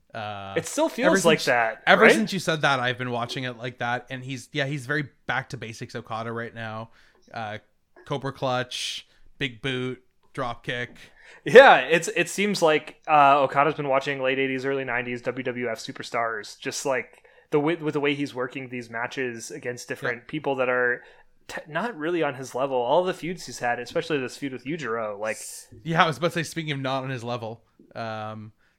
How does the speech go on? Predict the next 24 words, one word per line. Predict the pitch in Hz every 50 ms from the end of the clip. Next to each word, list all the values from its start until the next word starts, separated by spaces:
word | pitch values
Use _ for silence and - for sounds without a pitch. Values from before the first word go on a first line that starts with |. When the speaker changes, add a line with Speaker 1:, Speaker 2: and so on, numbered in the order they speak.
| -
Speaker 1:
this | - 185 185 -
was | 233 254 254 262
a | 240
weird | 180 170 165 156 127
match. | 135 143 147 143 123 - - - - - _ _ _ _ _ _
This | - 147 - -
was | 185 170
a | 175 160
strange | - - 156 160 160 139
one. | 131 113 - - - - -
I | -
loved | 139 143 151 160 165 147
the | 165 160 147
skirt | - - - - 143 127 143 170 170 - - -
that | 147 131
Okada | 127 127 - 139 127 123
was | 123 117 120
wearing | 123 117 120 120
on | 120
his | 113 110
way | 120 120
to | 120
the | 113 110
ring. | 110 107 107 117 139